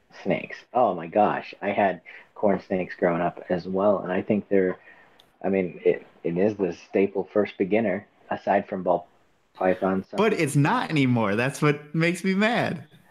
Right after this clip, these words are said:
Speaker 1: Yeah, I,
Speaker 2: People
Speaker 1: yeah.
Speaker 2: don't even know, like, I'll go to a reptile show, people don't even know what they are. <laughs> It's like, what?
Speaker 1: <laughs> That's true. Can you, I can't even fathom that, uh, that that's not the common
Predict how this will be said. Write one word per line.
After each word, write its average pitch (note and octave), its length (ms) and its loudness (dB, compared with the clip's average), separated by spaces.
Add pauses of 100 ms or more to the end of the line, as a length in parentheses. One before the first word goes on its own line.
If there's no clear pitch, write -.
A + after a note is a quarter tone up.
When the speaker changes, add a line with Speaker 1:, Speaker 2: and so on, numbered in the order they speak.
(160)
Speaker 1:
Yeah, D3+ 500 2
I, B2+ 380 -8
Speaker 2:
People D3 200 0
Speaker 1:
yeah. E3 60 0
Speaker 2:
don't F3 140 2
even F3+ 240 2
know, F#3 220 2
like, D#3 480 -2
I'll D#3 160 0
go E3+ 100 2
to E3 80 4
a D#3 60 4
reptile D#3 340 0
show, D3+ 200 0
people D#3 180 2
don't D#3+ 140 2
even D3+ 120 0
know D3+ 120 2
what D#3 120 2
they B2 140 2
are. C#3 280 0
<laughs> - 120 -8 (640)
It's - 120 -8
like, B2+ 140 2
what? D#3 260 0 (400)
Speaker 1:
<laughs> - 420 -20
That's B2+ 280 6
true. C3+ 340 0 (300)
Can D3 180 0
you, D3 140 0 (640)
I B2 100 0
can't C#3+ 240 -2
even A2+ 320 -4
fathom A2+ 520 -2 (420)
that, A2 440 -2
uh, G2+ 240 -4 (1300)
that A2+ 180 -2
that's A2 300 -2
not G#2 240 -2
the A2 60 -8
common G#2 520 2